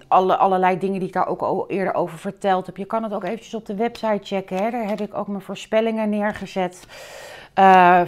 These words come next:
leg ik ook het een en ander uit, want er is nogal wat, eh,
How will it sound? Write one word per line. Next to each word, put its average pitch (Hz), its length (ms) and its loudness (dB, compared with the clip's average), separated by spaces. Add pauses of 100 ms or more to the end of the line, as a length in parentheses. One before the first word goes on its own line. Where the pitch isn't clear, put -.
leg 185 300 -2
ik 202 140 -6
ook 214 140 0
het - 180 -8
een 190 220 -4
en 185 120 -4
ander 175 340 -4
uit, 160 300 -6
want 165 200 -12
er 165 180 -8
is 151 200 -12
nogal 151 380 -10
wat, 147 360 -12
eh, 139 160 -10